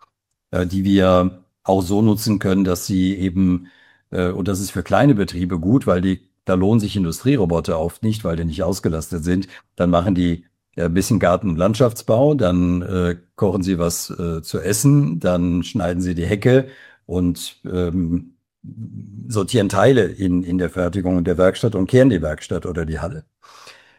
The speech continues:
Äh, wir haben dieses Jahr vermutlich zehn, zwanzigtausend, vielleicht dreißigtausend in der Produktion weltweit davon.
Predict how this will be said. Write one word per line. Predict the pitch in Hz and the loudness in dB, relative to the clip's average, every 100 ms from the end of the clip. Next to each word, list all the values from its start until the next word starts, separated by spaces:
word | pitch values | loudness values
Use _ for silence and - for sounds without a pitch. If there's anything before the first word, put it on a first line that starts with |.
| _ | _
Äh, | - 87 87 85 _ _ _ _ _ _ _ _ _ _ - | 0 2 2 -2 _ _ _ _ _ _ _ _ _ _ -4
wir | 117 101 | 2 4
haben | 127 127 | 6 4
dieses | 135 143 143 - | 2 2 -2 -2
Jahr | 113 117 | 0 0
vermutlich | 113 120 98 101 139 143 147 139 139 - - - _ _ _ _ _ _ _ _ - | -2 -2 0 2 0 0 2 2 2 -8 -14 -18 _ _ _ _ _ _ _ _ -4
zehn, | 113 107 117 | 2 6 4
zwanzigtausend, | 110 98 104 104 127 - 95 104 101 110 101 - | 6 4 4 0 -2 2 2 2 2 2 0 -2
vielleicht | 107 90 95 | -2 -2 -4
dreißigtausend | 95 87 90 104 - 95 98 110 95 - - - | -4 -4 -4 -4 0 2 2 0 -2 -4 -12 -8
in | 95 | -2
der | 90 | -2
Produktion | 87 92 82 - 92 85 98 | -2 -6 -6 -6 -4 -2 0
weltweit | 95 98 - 87 98 | 0 -2 0 -2 -2
davon. | 98 - 95 120 156 - | -6 -4 -4 -2 -6 -10